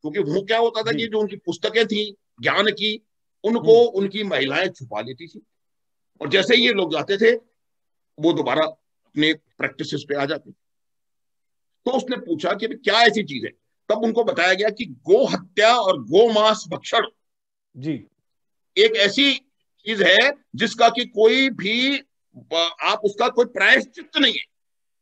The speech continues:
Speaker 1: यदि एक बार ये हो गया तो आप सनातन से दूर। तो उन्होंने ये कर, जब उनको यहाँ समझ में आया तब ये सब उल्लेख, उल्लेखित है। अब ये
Speaker 2: जी।
Speaker 1: कहाँ है, ये कोई मानने वाला नहीं है।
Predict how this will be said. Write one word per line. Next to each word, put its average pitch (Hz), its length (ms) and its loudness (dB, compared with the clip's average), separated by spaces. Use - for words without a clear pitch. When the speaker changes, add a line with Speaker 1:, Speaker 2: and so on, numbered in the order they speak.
Speaker 1:
यदि 277 160 4
एक 277 160 4
बार 247 160 2
ये 226 120 4
हो 185 160 0
गया 233 260 2
तो - 280 -12
आप 254 420 0
सनातन 208 380 -2
से 220 120 -2
दूर। - 540 -6
तो 190 60 -4
उन्होंने 226 300 2
ये 240 400 -2
कर, 170 200 -6
जब 165 180 -4
उनको 196 240 -2
यहाँ 156 220 -4
समझ 175 180 -4
में 156 120 -6
आया 131 260 -4
तब 180 140 -4
ये 220 100 0
सब 285 140 0
उल्लेख, 277 640 2
उल्लेखित 214 400 0
है। - 100 -20
अब 139 100 -6
ये 202 60 2
Speaker 2:
जी। 131 60 -2
Speaker 1:
कहाँ 160 360 0
है, 262 180 2
ये 175 80 2
कोई 208 240 4
मानने 160 460 -2
वाला 185 240 -2
नहीं 196 220 -2
है। 240 140 -2